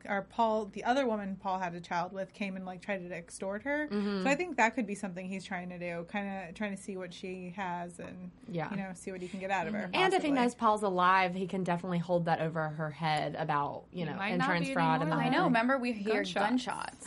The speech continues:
Speaker 4: <gasps> in the background of his phone call. Although I feel, I mean, that's what at least the subtitles said, 'cause I didn't, I di-, my ears didn't catch it, pick it
Speaker 2: Mm-hmm.
Speaker 4: up. But April also didn't freak out, I think, as much as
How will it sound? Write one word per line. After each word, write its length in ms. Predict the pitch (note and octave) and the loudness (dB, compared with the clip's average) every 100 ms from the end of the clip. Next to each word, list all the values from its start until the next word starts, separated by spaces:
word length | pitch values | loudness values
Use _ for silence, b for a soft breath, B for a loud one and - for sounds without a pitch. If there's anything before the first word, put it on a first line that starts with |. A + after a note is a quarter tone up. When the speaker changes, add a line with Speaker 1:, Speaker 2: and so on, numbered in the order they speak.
| C#4 C4+ | -6 -4
Speaker 4:
<gasps> 160 | A3+ | -4
in 100 | G3 | -2
the 60 | F#3+ | 0
background 440 | F3+ F#3 G3+ F#3 | 0 0 -2 -2
of 100 | F3+ | -4
his 160 | F3+ F3 | -6 -6
phone 240 | B3+ D#4+ | -4 -2
call. 140 | D4 F3+ B B | 0 -2 B B
Although 380 | - D4+ E4 D#4 - | 6 8 8 6 4
I 140 | C4+ | 2
feel, 220 | - D#4+ - | 2 0 4
I 60 | C#4 | 4
mean, 160 | C4+ | 6
that's 180 | A#3+ B3 | 6 4
what 140 | C#4 | 0
at 100 | G3+ | 0
least 160 | F#3+ F3 | -2 -4
the 80 | F3 | -6
subtitles 540 | E3 E3 F#3 F#3+ F#3+ | -6 -4 -4 -4 -4
said, 180 | - F#3+ F#3 | -4 -4 -4
'cause 100 | E3+ | 0
I 140 | E3 | 0
didn't, 200 | F3+ - - - - - | 0 -6 -14 -20 -8 -2
I 120 | F3 | -2
di-, 100 | - | -2
my 220 | F3 E3 | -2 0
ears 300 | D#3+ E3 E3 | 0 -4 -4
didn't 160 | F3 E3 | -4 -6
catch 300 | F3 D#3+ - | -6 -6 -6
it, 200 | E3+ - | -8 -6
pick 120 | F3+ | -2
it 60 | F3 | 0
Speaker 2:
Mm-hmm. 40 | F3 | 0
Speaker 4:
up. 120 | - B B B | -2 B B B
But 200 | - - - | 0 0 0
April 500 | G3 A#3 A#3+ G#3+ G3 - | -2 0 2 2 2 0
also 260 | F#3+ G3+ | -2 -2
didn't 220 | G3 F#3 F3+ | -6 -8 -6
freak 220 | F3+ F3 | -6 0
out, 160 | F#3+ F3 | 0 0
I 80 | |
think, 240 | F#3 G#3+ - - | -2 -6 -8 4
as 200 | G3+ F#3 | 6 6
much 220 | G3 F#3+ | 2 0
as 240 | G3 F3 | 0 -4